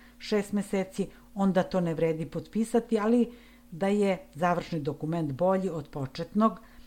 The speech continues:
A Đorđe Vukadinović, bivši samostalni poslanik i učesnik pregovora, je ocenio da svih šesnaest tačaka završnog dokumenta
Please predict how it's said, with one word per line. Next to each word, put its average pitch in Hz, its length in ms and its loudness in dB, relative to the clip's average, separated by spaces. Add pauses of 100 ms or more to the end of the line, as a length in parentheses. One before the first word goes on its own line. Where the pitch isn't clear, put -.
(540)
A 156 100 -4
Đorđe 202 380 4
Vukadinović, 220 1000 4 (480)
bivši 170 440 -2
samostalni 160 580 -2
poslanik 208 600 0
i 160 120 -4
učesnik 156 400 -8
pregovora, 196 420 0
je 160 80 0
ocenio 202 480 0 (380)
da 143 120 -6
svih 240 360 0
šesnaest 226 560 2
tačaka 202 500 -2
završnog 165 560 -2
dokumenta 180 640 -2